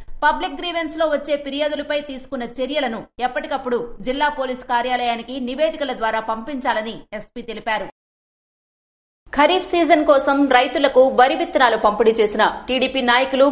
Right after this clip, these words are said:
మజ్జి రామ్మూర్తి. ఎచ్చెర్ల నియోజకవర్గం లావేరు మండలం గుమ్మడాం పంచాయతీ గుమ్మడాం సచివాలయంలో ఎన్డీఏ కూటమి ప్రభుత్వం ఆదేశాల మేరకు గుమ్మడాం సచివాలయం పరిధిలో గల రైతులకు వరి విత్తనాలను టీడీపీ నేత మజ్జి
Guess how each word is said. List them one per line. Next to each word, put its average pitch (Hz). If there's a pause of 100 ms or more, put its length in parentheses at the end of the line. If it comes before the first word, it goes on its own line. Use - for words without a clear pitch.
మజ్జి 240
రామ్మూర్తి. 196 (760)
ఎచ్చెర్ల 302
నియోజకవర్గం 294 (140)
లావేరు 302
మండలం 254 (340)
గుమ్మడాం 349 (100)
పంచాయతీ 277 (340)
గుమ్మడాం 349
సచివాలయంలో 247 (320)
ఎన్డీఏ 277
కూటమి 254
ప్రభుత్వం 254 (420)
ఆదేశాల 320
మేరకు 220 (380)
గుమ్మడాం 349
సచివాలయం 311
పరిధిలో 277
గల 262 (100)
రైతులకు 277 (140)
వరి 277
విత్తనాలను 240 (240)
టీడీపీ 320
నేత 269 (160)
మజ్జి 262